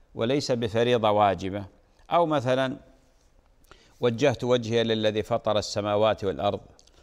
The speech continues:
أو مثلًا: "اللهم باعد بيني وبين خطايا"، إلى آخر ال-، الدعاء، دعاء الاستفتاح، هذا سنة. يعني لو ما قالها الإنسان، صلاة صحيحة ولله الحمد والمن،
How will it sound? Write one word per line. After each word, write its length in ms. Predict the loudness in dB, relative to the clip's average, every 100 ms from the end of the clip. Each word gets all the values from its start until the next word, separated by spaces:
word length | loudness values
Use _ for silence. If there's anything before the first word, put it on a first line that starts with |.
| -20 _
أو 160 | 2 2
مثلًا: 520 | 0 -2 -2 -2 -4
"اللهم 360 | 0 0 0 0
باعد 320 | 0 2 0
بيني 320 | 0 -2 0
وبين 360 | -2 0 -2 -4
خطايا"، 440 | -6 0 2 2
إلى 240 | 0 -2 0
آخر 420 | 0 -2 -4 -6
ال-، 200 | -4 -4
الدعاء، 680 | -4 -6 -2 0 0 -2 -6 _ _
دعاء 380 | -6 -2 2 2
الاستفتاح، 580 | 0 -6 -12 -12 -16 -16 -20 _ _ -2
هذا 180 | 0 0
سنة. 340 | 0 -4 -4
يعني 200 | -4 -2
لو 120 | -2
ما 160 | 0 -2
قالها 360 | 2 2 2
الإنسان، 540 | 0 -2 -4 -4 -4 -4 -12 _ _
صلاة 360 | -4 0 0 0
صحيحة 460 | -4 -2 -2 0 0
ولله 400 | 0 0 0 -2
الحمد 340 | -2 -6 0
والمن، 360 | 0 0 -4